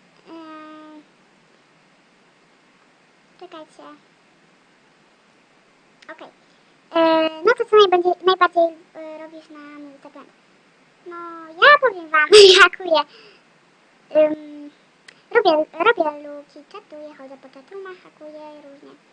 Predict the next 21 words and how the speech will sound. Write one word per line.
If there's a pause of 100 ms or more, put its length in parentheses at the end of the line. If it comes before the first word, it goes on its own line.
(280)
No
ja
różnie.
Ja
nie
robię
ciągle, (440)
no,
ja
nie
robię
czegoś, (840)
mm,
najczęściej.
Ja
po
prostu
różnie
robię. (760)
E,
jak